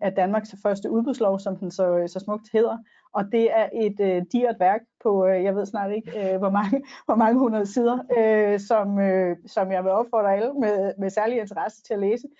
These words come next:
Øhm, man kan sige, det der, øh, det der jo var, øh, tanken, kan man sige, da vi fik udbudsloven i, øh, i tyve seksten, var, at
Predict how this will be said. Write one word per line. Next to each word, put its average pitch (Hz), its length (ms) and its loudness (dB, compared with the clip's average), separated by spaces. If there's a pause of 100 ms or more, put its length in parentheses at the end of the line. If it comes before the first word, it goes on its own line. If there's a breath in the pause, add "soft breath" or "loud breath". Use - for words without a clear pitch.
(500 soft breath)
Øhm, 214 500 -2
man 214 160 -2
kan 208 80 -8
sige, 220 240 -4
det 254 120 -2
der, 233 120 2 (280)
øh, 190 500 0 (100)
det 247 120 2
der 240 100 4
jo 196 420 0
var, 175 280 2
øh, 165 180 -2
tanken, 196 380 -4
kan 196 80 -8
man 185 100 -8
sige, 190 160 -8
da 185 100 -6
vi 170 220 -4
fik 226 140 2
udbudsloven 202 640 -2
i, 175 220 -4
øh, 165 220 -2
i 170 340 -12
tyve 190 300 -2
seksten, 202 520 -4
var, 180 180 2
at 185 120 -2